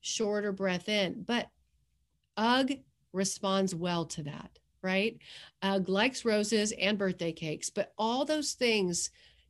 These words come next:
get us back into our body so that our mind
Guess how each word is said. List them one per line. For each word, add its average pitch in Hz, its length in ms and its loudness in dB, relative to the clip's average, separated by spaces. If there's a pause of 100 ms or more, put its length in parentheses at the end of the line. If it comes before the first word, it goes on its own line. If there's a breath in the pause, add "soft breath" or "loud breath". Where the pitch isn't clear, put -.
(180)
get 214 260 2
us 226 220 2
back 190 460 0
into 254 240 -2
our 226 160 -2
body 190 720 -2 (460)
so 202 340 -2
that 190 360 0
our 185 240 -2
mind 185 800 0